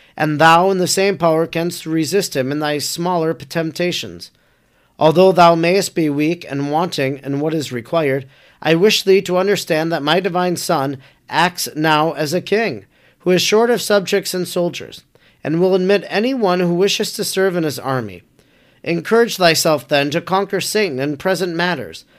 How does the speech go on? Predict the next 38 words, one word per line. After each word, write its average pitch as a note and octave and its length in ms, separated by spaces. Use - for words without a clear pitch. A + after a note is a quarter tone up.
for F#3 200
then A3 260
the B3 80
Lord G3 320
will E3+ 180
afterwards D#3+ 680
arm G3+ 360
thee G2+ 260
for F3+ 180
greater F3+ 400
battles. E2+ 560
I F3+ 200
tell F#3+ 260
thee E3+ 200
that F#3 180
the E3 100
church G3 340
would E3+ 120
not F3+ 240
be F3 120
entangled D#3 800
in D#3 100
its D#3+ 200
present E3 340
difficulties C3+ 800
if D3+ 100
a F3+ 60
number F#3+ 280
of A3+ 80
the G#3 120
souls F3+ 320
belonging E3 480
to D#3+ 180
it B2 220
had D3 160
taken G#3+ 280
upon F3+ 380
it E3 180